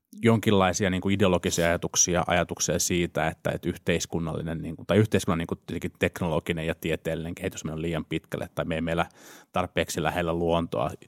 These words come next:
niin, niin tän tyyppisiä ideologi-, ideologioita pitää pystyä niinku vastustamaan ja, ja tavallaan kyllä mä jotenkin ajattelen, että sit kuitenkin sellaiset niinku, niinku valistukselliset keinot, ne liittyy koulutukseen, koulutukseen ja sit ne liittyy tavallaan niinku terveydenhuollon, ää, järkevään järjestämiseen ja,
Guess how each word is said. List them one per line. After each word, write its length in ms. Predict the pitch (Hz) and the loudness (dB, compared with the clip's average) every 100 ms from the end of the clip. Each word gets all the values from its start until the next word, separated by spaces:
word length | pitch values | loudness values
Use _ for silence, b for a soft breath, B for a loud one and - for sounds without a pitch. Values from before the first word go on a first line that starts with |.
| b b b - | b b b -6
niin, 160 | 87 - | -6 -4
niin 200 | 92 95 | -4 0
tän 240 | 127 113 | 2 2
tyyppisiä 420 | 107 92 - 131 135 | 2 0 2 4 6
ideologi-, 380 | 139 123 131 - | 6 6 2 2
ideologioita 420 | 127 120 104 113 | 6 6 4 0
pitää 260 | 101 - 110 | 0 2 2
pystyä 300 | 113 - 107 | 0 0 0
niinku 200 | 110 107 | 2 2
vastustamaan 500 | 107 - - 92 87 | 2 2 -2 2 2
ja, 80 | 87 | 2
ja 80 | 87 | -2
tavallaan 480 | 92 87 87 87 85 _ b b b _ | 0 0 2 2 0 _ b b b _
kyllä 140 | - - | 2 2
mä 80 | 78 | 2
jotenkin 260 | 95 87 | 0 0
ajattelen, 240 | 87 - 87 | 0 2 -2
että 120 | - | -2
sit 120 | - | -4
kuitenkin 340 | - 87 85 - | -2 -2 -4 -6
sellaiset 200 | 80 82 | -6 -6
niinku, 220 | 78 87 B B B B | -8 -8 B B B B
niinku 200 | 85 85 | -8 -4
valistukselliset 680 | 87 87 87 95 - 85 - | 0 0 -2 -6 -6 -6 -4
keinot, 200 | - 82 | -4 -4
ne 80 | 87 | -4
liittyy 280 | 85 - 85 | -6 -2 -2
koulutukseen, 600 | - - - - - 95 - B B B B | -2 -6 -6 -4 -2 -2 -6 B B B B
koulutukseen 580 | - 139 127 117 - 110 | 0 4 4 2 2 4
ja 80 | 98 | 4
sit 80 | - | 2
ne 80 | 90 | 2
liittyy 380 | 87 - 90 | 2 0 -2
tavallaan 500 | 82 85 82 82 76 | 0 2 2 2 0
niinku 260 | 78 76 85 | -2 -6 -8
terveydenhuollon, 640 | - 82 82 82 80 78 87 _ - | -6 -4 -2 -2 -2 -4 -8 _ -4
ää, 180 | 82 82 | 0 2
järkevään 440 | 82 90 92 82 | 0 0 0 2
järjestämiseen 800 | 82 82 85 - 82 87 - 69 | 0 -2 -4 -2 -2 0 -2 -2
ja, 220 | 71 78 | -4 -4